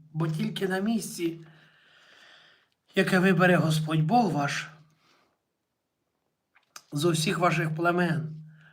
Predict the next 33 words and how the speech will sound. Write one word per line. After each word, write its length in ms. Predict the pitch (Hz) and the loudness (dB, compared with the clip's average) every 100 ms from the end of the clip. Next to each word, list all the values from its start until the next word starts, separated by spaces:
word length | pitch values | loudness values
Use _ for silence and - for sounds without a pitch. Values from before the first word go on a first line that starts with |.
| _ | _
щоб 300 | - 190 165 | -8 -6 -4
покласти 560 | 175 180 208 196 185 | -4 8 8 8 2
там 240 | 165 175 180 | -2 -2 0
ім'я 340 | 220 226 196 160 | -2 2 2 2
своє, 520 | 160 180 185 196 160 | 0 -2 2 2 2
на 160 | 160 | 0
місці 400 | 170 196 185 185 | 0 0 0 0
перебування 680 | 175 170 165 165 190 214 196 | 0 0 -4 -2 0 2 2
його 220 | 180 175 | 2 0
будете 460 | 156 202 202 185 165 | -2 -2 -2 -4 -6
шукати, 680 | 160 156 202 208 208 208 - - - _ _ | -8 2 4 4 2 -6 -8 -20 -20 _ _
і 100 | 190 | -8
ти 160 | 190 233 | -4 -4
прийдеш 480 | 196 220 185 202 - | -2 0 4 2 2
туди, 440 | 208 175 131 - - - - _ _ _ _ _ _ | -6 -4 -4 -6 -14 -18 -20 _ _ _ _ _ _
і 120 | 196 180 | -8 -6
принесете 580 | 202 196 208 202 226 | 0 2 2 0 -2
туди 300 | 208 180 190 | -4 -4 -4
свої 360 | 196 - 190 185 | -4 -4 -4 -4
цілопалення 680 | 160 170 156 160 196 202 196 | -4 -4 -2 0 2 2 -2
і 100 | 185 | -4
свої 320 | 156 165 160 | -4 -2 -2
жертви, 540 | 147 175 185 190 185 180 - _ _ _ _ _ | 2 2 2 0 -6 -8 -18 _ _ _ _ _
і 120 | 202 | -6
свої 300 | 185 208 202 | -4 -2 -2
десятини 640 | 180 156 160 156 202 196 | -2 -2 -2 0 0 0
та 120 | 185 175 | -2 -2
приношення 600 | 175 180 175 196 175 185 | -2 -2 -2 -2 -2 -2
рук 160 | 185 | -4
своїх, 440 | - 185 165 135 - - - - _ _ _ _ _ | -4 -2 -2 -2 -6 -12 -18 -20 _ _ _ _ _
і 120 | 202 | -4
обітниці 600 | 208 156 151 156 160 156 - | -2 -2 -4 -4 -6 -6 -8
свої, 480 | - 180 185 - | -10 -10 -12 -14